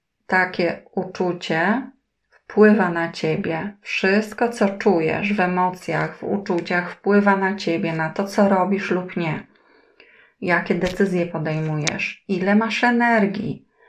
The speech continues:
jakie myślenie wzmacniasz z powrotem. Przypomniały mi się dwie takie, mm, bardzo proste, niedawne sytuacje z życia wzięte.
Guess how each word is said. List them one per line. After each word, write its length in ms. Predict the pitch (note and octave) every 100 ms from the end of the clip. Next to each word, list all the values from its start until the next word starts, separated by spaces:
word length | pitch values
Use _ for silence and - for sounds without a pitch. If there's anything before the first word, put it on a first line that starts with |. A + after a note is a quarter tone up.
| - _
jakie 420 | - F#3 F3 F3+ F3+
myślenie 840 | E3 D#3 D3+ D3+ D3+ D3+ D3+ G#3 -
wzmacniasz 960 | - D#3+ E3 D#3+ - - E3+ C#3+ -
z 100 | -
powrotem. 840 | - F3 E3+ D#3 - - F3 G#3 _ _ _ - - - - - _ _ _ -
Przypomniały 600 | - G#3 A#3 C4 D4 B3+
mi 80 | B3
się 180 | - A3
dwie 480 | G#3 G#3 A3+ A#3
takie, 720 | A3 G3 G3 - F#3 F3+ F3 G#3 G#3
mm, 500 | F#3 F3+ E3+ E3+ D#3 - -
bardzo 440 | G#3 B3+ - C#4
proste, 840 | - - D4 D4 - F#3+ F3+ - -
niedawne 640 | G3+ F#3+ F3 G3+ G#3+ G#3+
sytuacje 720 | G#3 G#3 G#3+ F#3+ F3 F3 E3+ F3
z 40 |
życia 360 | F#3+ A3 G3+ F3+
wzięte. 640 | G3 D#3+ D3+ - D#3 D3+